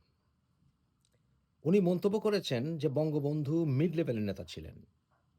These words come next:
উনি বঙ্গবন্ধুর সাতই মার্চের ভাষণে স্বাধীনতা ঘোষণা হয়নি এবং পঁচিশে মার্চেও স্বাধীনতা ঘোষণা নিয়ে আওয়ামী লীগের নাটকের কথা বলেছেন। উনি বলেছেন বঙ্গবন্ধু পাকিস্তানিদের কাছে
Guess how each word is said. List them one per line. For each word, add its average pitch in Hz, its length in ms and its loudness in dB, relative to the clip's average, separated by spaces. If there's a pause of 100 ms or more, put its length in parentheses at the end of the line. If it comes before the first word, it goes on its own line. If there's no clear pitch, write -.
(640)
উনি 151 100 2
বঙ্গবন্ধুর 147 440 2
সাতই 139 380 -2
মার্চের 135 320 -2
ভাষণে 110 380 -4
স্বাধীনতা 117 420 -4
ঘোষণা 107 340 -8
হয়নি 95 380 -4
এবং 104 260 -2
পঁচিশে 143 400 -4
মার্চেও 117 640 -6 (920)
স্বাধীনতা 139 440 0
ঘোষণা 127 380 -4
নিয়ে 117 120 0
আওয়ামী 117 400 -2
লীগের 107 260 -4
নাটকের 110 400 -4
কথা 101 220 -6
বলেছেন। 90 480 -12 (1040)
উনি 135 120 2
বলেছেন 131 420 0
বঙ্গবন্ধু 120 680 -4 (800)
পাকিস্তানিদের 131 680 -2
কাছে 107 460 -6